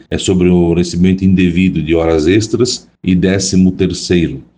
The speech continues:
Ontem, na reunião, a gente designou os cargos, eu assumi como presidente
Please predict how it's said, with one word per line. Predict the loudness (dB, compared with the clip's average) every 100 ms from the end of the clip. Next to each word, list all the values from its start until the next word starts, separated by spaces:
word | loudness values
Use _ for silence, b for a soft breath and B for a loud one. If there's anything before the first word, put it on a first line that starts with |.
| -2
Ontem, | 0 2 0
na | 0 2
reunião, | 2 2 4 2
a |
gente | -2 -4
designou | -2 0 0 0 -2
os | -4
cargos, | -2 0 2 0 -2 -6 -8
eu | 0 0
assumi | 0 0 0
como | 0 -2 -4
presidente | -2 -2 0 -2 -2 -2 -4 -10